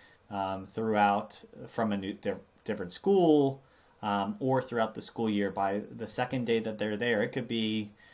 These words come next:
I've gotten kids in April, um, call by the second day that they're in there and check in, and, and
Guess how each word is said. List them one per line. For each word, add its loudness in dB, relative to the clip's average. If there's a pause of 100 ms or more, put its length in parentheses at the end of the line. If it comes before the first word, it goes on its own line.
(140)
I've -8
gotten 2
kids -6
in -2
April, -2 (460)
um, -4 (420)
call 4
by 2
the -2
second -4
day 0
that -8
they're -4
in -2
there -4
and -6
check -4
in, -2
and, -4
and -6